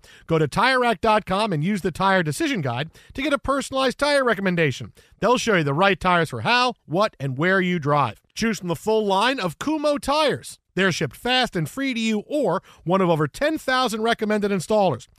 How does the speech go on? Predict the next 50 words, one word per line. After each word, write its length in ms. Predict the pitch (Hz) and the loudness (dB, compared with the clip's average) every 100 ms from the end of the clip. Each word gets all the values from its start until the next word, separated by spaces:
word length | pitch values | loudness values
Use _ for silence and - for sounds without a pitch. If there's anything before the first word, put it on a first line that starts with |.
| _ _ | _ _
You'll 160 | 185 | 0
get 160 | 175 156 | 2 0
free 360 | - 170 214 190 | -2 -2 0 4
road 240 | 196 160 | 2 2
hazard 340 | 165 196 180 | 0 -2 -2
protection 460 | 151 135 240 - 196 | -8 -2 -2 -2 -8
for 160 | - 214 | -8 -10
two 240 | 262 285 | -6 -4
years. 420 | 277 311 175 - _ - - | -2 -2 -4 -8 _ -20 -10
Mobile 300 | 131 202 208 | 0 2 2
tire 340 | - 233 302 208 | 0 2 2 2
installation 580 | 156 156 139 139 220 233 - - | -2 -2 -2 -2 -6 -10 -14 -6
is 140 | 262 | -4
available 360 | 269 262 254 247 | 0 2 2 2
in 120 | 240 | 2
many 320 | 262 269 262 | 0 0 0
areas. 360 | 262 208 113 - _ _ | 2 2 -2 -10 _ _
Have 160 | 156 139 | -2 0
you 60 | |
heard 160 | 170 196 | 2 2
about 240 | 240 233 | 2 0
this? 260 | 254 269 - _ _ | 0 -2 -4 _ _
They'll 240 | 127 196 269 | -4 0 0
bring 280 | 180 151 147 | 0 0 0
new 160 | 285 | 0
tires 360 | - 226 220 190 | 0 2 2 2
to 100 | 185 | 0
you 120 | 151 | 0
at 80 | 127 | 0
home 280 | 185 247 254 | 0 2 0
or 260 | 208 165 147 | 0 0 2
work 320 | 185 240 - | 2 0 0
and 80 | 151 | -4
install 480 | 143 - 202 214 214 | -2 -4 -2 0 2
'em 100 | 170 | 2
on 200 | 135 120 | 0 -2
site. 400 | - 185 196 240 _ _ - | -4 0 0 -2 _ _ -4
It 160 | 220 | 0
is 180 | 175 139 | 0 0
a 120 | 131 | -4
game 580 | 101 101 170 196 214 220 - _ - | -6 -4 -2 0 0 -2 -6 _ -10
changer. 560 | - 202 214 160 123 - - - _ _ | -2 2 2 0 -6 -10 -20 -20 _ _
Go 120 | 175 | 0
to 100 | 165 | 0
tire 320 | - 226 262 | 2 4 4
rack 240 | 254 233 - | 2 0 0
dot 260 | 214 - | 0 0
com 300 | 175 185 202 | 0 2 0
slash 400 | - 147 135 120 | -2 -2 -2 -2
sports 400 | - 247 254 - | -6 -2 -2 -2